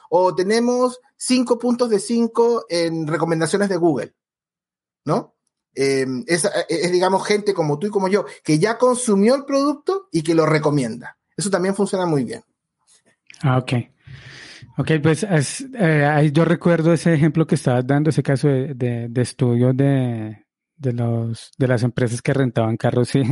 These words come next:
Speaker 2: Es un clásico ahí de
Speaker 1: Es un clásico.
Speaker 2: Sí, bastante tiempo lleva ese, ese ejemplo. Pues precisamente de eso, yo ahí, ahí coloqué en el chat,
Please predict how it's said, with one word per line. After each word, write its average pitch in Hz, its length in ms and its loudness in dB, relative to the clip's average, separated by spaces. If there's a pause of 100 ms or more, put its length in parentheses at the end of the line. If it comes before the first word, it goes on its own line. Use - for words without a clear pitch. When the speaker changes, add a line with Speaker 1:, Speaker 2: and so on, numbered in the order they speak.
(520)
Speaker 2:
Es - 100 -6
un 139 120 2
clásico 135 480 0
ahí 123 160 -2
de 120 320 -4
Speaker 1:
Es 156 100 -10
un 202 100 -2
clásico. 151 600 -6 (260)
Speaker 2:
Sí, 135 380 0
bastante 127 420 0
tiempo 131 300 2
lleva 135 180 2
ese, 131 440 -4 (640)
ese 151 140 -2
ejemplo. 131 380 -2 (640)
Pues 156 160 0
precisamente 190 840 2 (160)
de 151 460 2
eso, 202 260 0
yo 143 140 0
ahí, 143 100 2
ahí 156 200 -4
coloqué 160 340 0
en 135 60 2
el 135 120 -2
chat, 175 300 0